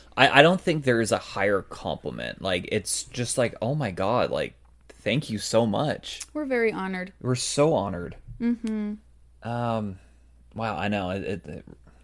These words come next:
Speaker 1: I have, uh, words, like,
Speaker 2: <laughs>
Speaker 1: words, like, I mean, literally, I'm just, like, babbling.
Speaker 2: You're a podcaster.
Speaker 1: I'm
Speaker 2: Get
Speaker 1: a
Speaker 2: it
Speaker 1: podcaster.
Speaker 2: together.
Speaker 1: I know, seriously. I know, speaking of which, I'm, like, so
Speaker 2: <laughs>
Speaker 1: behind on answering emails. I'm, like, literally months behind. So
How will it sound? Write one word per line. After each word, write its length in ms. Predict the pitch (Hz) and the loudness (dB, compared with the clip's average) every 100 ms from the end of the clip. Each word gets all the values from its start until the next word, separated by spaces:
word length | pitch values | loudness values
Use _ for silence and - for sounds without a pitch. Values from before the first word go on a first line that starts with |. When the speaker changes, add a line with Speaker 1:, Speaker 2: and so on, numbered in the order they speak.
| - - - | -20 -20 -14
Speaker 1:
I 80 | - | -4
have, 180 | 101 - - - - - - - - - | -4 -4 -12 -18 -20 -20 -20 -16 -14 0
uh, 140 | 285 127 | 2 8
words, 460 | 127 170 143 - 135 | 12 12 12 10 12
like, 180 | 127 | 12
Speaker 2:
<laughs> 40 | 127 | 12
Speaker 1:
words, 380 | 156 160 123 - | 12 12 10 12
like, 200 | 190 196 | 12 12
I 120 | 170 | 12
mean, 280 | 175 156 147 | 12 8 12
literally, 300 | 151 160 147 | 12 12 12
I'm 120 | 127 | 10
just, 140 | 135 139 | 8 8
like, 220 | 113 101 | 6 4
babbling. 540 | 104 107 101 98 101 | 2 2 2 0 -2
Speaker 2:
You're 140 | 269 311 | 2 2
a 100 | 302 | 4
podcaster. 840 | 403 403 294 349 311 320 - 240 | 8 8 8 4 0 0 0 2
Speaker 1:
I'm 60 | 131 | 6
Speaker 2:
Get 160 | - 339 | 6 8
Speaker 1:
a 20 | |
Speaker 2:
it 60 | |
Speaker 1:
podcaster. 140 | 120 113 | 6 6
Speaker 2:
together. 420 | 117 107 - 110 | 6 6 6 6
Speaker 1:
I 80 | 110 | 6
know, 160 | 107 92 | 4 2
seriously. 640 | - 101 95 - 87 90 - | 0 0 0 0 0 0 4
I 80 | |
know, 120 | 135 127 | 8 8
speaking 320 | - 131 117 | 6 2 2
of 60 | 107 | 2
which, 140 | 101 | 2
I'm, 160 | 98 110 | 2 2
like, 180 | 104 | 0
so 440 | 110 - - 113 113 | 0 -2 4 4 4
Speaker 2:
<laughs> 20 | |
Speaker 1:
behind 440 | 107 104 98 95 92 | 0 -2 -4 -2 -2
on 100 | 76 | -4
answering 360 | 90 87 98 | -6 -6 -8
emails. 420 | - 90 90 95 | -6 -4 -2 -2
I'm, 80 | 104 | -2
like, 160 | 98 95 | -2 -2
literally 260 | 95 85 | -2 -2
months 400 | 82 80 82 - | -4 -6 -8 -8
behind. 440 | - 87 80 80 107 | -6 -6 -6 -8 -6
So 300 | 87 85 | -2 -2